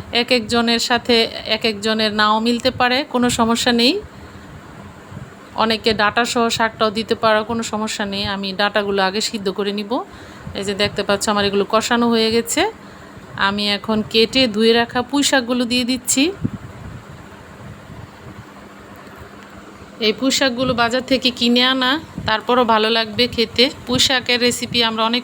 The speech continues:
পছন্দ করি। পুঁই শাক কারা কারা পছন্দ করো, কমেন্টস করে জানিও।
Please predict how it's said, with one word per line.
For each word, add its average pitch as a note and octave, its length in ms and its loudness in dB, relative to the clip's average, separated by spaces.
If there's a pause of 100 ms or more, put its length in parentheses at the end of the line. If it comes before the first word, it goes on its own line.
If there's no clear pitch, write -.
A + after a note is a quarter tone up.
পছন্দ A#3+ 280 0 (120)
করি। A#3 180 4 (760)
পুঁই B3+ 240 2
শাক A#3+ 280 2 (1000)
কারা A#3+ 260 0
কারা A#3+ 140 0 (100)
পছন্দ B3+ 320 2 (140)
করো, A3+ 200 4 (200)
কমেন্টস A#3+ 340 2
করে A#3 120 2 (120)
জানিও। A3+ 380 0